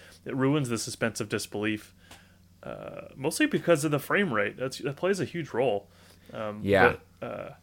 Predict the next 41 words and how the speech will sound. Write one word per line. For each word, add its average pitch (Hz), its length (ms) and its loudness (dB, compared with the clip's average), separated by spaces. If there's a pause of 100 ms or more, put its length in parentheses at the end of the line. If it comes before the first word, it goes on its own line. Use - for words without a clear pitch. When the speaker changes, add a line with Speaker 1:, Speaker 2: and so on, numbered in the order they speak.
(480)
Speaker 2:
I 117 40 2
remember 131 240 8
the 101 60 4
first - 240 4
time 110 140 6
I 95 40 8
experienced 107 520 4
that 92 160 4
too. 104 400 2
I 92 60 2
was 98 160 2
in 101 100 4
a 92 40 2
Sears, 117 680 4
and 95 380 4
I 87 80 6
was, 92 100 4
like, 90 180 2
walking 104 380 6
through 95 560 2 (360)
the 101 80 -2
T 104 260 2
V, 104 400 6
like, 87 280 2
the 98 120 4
electronics 101 500 4
section, 90 440 0
and 95 100 0
they 95 80 4
had, 95 220 4
like, 90 140 -2
this - 140 -4
big 104 320 2
T 98 220 0
V 92 260 4
up, 85 200 4
and 92 100 0
they're 95 80 6
like, 87 160 2 (300)
"Now 107 400 8
with, 92 260 4